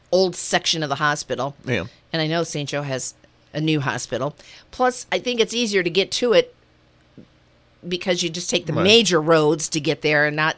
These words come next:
Speaker 1: have to go downtown. Um, and I feel like it's easier to get around. Uh,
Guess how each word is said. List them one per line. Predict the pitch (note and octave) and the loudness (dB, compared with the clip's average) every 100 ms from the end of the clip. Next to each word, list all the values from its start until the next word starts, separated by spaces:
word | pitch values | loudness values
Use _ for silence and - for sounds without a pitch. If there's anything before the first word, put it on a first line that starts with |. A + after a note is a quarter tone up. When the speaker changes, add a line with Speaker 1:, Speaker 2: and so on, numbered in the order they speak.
| _ | _
Speaker 1:
have | D3 D3+ | -10 -10
to | - | -6
go | D#3 D3 D3 | -4 -4 -4
downtown. | C#3+ D3 D3 - - G#3 E3+ C#3+ C#3+ D#3 _ - - - - | -4 -4 -4 -8 -8 -4 -2 -2 -4 -8 _ -20 -20 -20 -2
Um, | F3+ F#3 | 0 2
and | A#3 | 2
I | |
feel | B3+ G#4+ A4+ | 2 2 2
like | F#4+ | 2
it's | G3+ D#3+ | -2 -4
easier | G3+ B3 C4+ F#3+ | -4 -2 0 -2
to | |
get | D#3 F#3 | -2 -4
around. | D#3 D#3+ E3+ C3 | 0 2 2 0
Uh, | G#2+ | -4